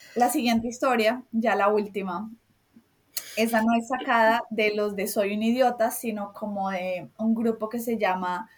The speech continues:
ah, Throw Off My Chest, que es como cuando quieres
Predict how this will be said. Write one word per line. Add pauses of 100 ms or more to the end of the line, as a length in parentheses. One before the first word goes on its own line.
(600)
ah,
Throw
Off
My
Chest, (320)
que
es
como
cuando
quieres